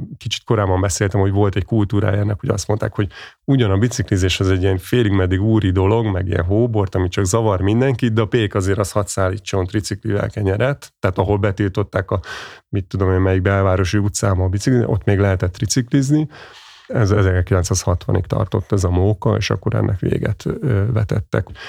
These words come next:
Oké, hogy minket nem érintett, de azért a hetvenes évek nyugaton ugye az olajválságról szólt, meg ezekről az ilyen környezetvédelmi kérdéseknek a felbukkanásáról.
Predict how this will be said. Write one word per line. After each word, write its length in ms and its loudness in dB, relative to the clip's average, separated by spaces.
Oké, 340 0
hogy 180 2
minket 300 2
nem 160 4
érintett, 440 2
de 200 2
azért 340 2
a 40 2
hetvenes 460 0
évek 420 2
nyugaton 480 2
ugye 160 0
az 80 2
olajválságról 1400 0
szólt, 500 0
meg 160 2
ezekről 380 0
az 80 0
ilyen 140 0
környezetvédelmi 1040 0
kérdéseknek 680 0
a 300 2
felbukkanásáról. 1300 0